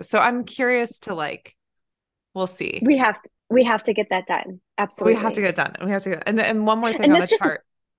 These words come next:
Speaker 2: Yeah,
Speaker 1: No.
Speaker 2: go on. And then I got some. No, no.
Speaker 1: <laughs> We are, we're fired up today.
Speaker 2: I'm going to Paris in the morning. I just feel ready to rock.
Speaker 1: Oh my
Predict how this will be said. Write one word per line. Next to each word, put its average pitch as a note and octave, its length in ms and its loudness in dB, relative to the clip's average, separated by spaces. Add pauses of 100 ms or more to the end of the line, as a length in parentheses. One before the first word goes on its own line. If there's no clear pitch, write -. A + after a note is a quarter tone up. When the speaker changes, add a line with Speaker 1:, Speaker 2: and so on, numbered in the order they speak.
(420)
Speaker 2:
Yeah, A3 120 4
Speaker 1:
No. F#3+ 120 -6
Speaker 2:
go F3+ 60 4
on. - 120 -2
And A3 140 2
then F#3 100 0
I F3+ 120 2
got - 180 -4
some. - 120 -6
No, A3+ 180 2
no. - 120 -2 (360)
Speaker 1:
<laughs> - 880 -6 (520)
We C4+ 180 2
are, F#3 320 4 (520)
we're A3 260 2 (180)
fired A#3+ 420 6
up A#3 240 2
today. F#3+ 320 -2
Speaker 2:
I'm - 1400 -6
going C5+ 220 2
to B3 60 -16
Paris A#3+ 260 0
in A#3+ 60 -8
the A#3+ 80 -6
morning. A#3+ 300 -2
I A#3+ 140 0
just G#3+ 180 -10
feel F#3+ 180 -4
ready F3+ 240 -6
to F3+ 80 -6
rock. E3+ 360 -6 (260)
Speaker 1:
Oh A4 80 -2
my B4+ 140 -2